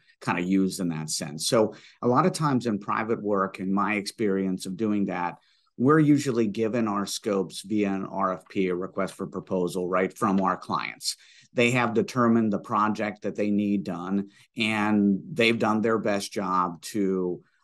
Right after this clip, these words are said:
um, create a level playing field amongst their bidders and telling you what they're hoping or what they're looking for you to do. So they're creating those scopes, right? And so as a project manager,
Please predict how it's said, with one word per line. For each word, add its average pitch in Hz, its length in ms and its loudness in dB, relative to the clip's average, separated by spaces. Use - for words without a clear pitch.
um, 90 540 -2
create 107 440 2
a 98 80 4
level 101 340 2
playing 98 360 -2
field 98 380 0
amongst 101 400 -2
their 90 140 -4
bidders 104 520 2
and 98 160 -6
telling 113 380 0
you 98 240 2
what 104 340 0
they're 98 320 2
hoping 104 540 -2
or 101 160 -2
what 107 240 -2
they're 110 100 -2
looking 107 400 -2
for 110 160 -4
you 95 160 0
to 87 120 -4
do. 78 260 -8
So - 180 0
they're 143 220 4
creating 113 560 0
those 90 260 -2
scopes, - 500 -8
right? 101 280 2
And 110 200 -2
so 117 260 6
as 113 120 4
a 104 40 -4
project 139 400 0
manager, 107 720 0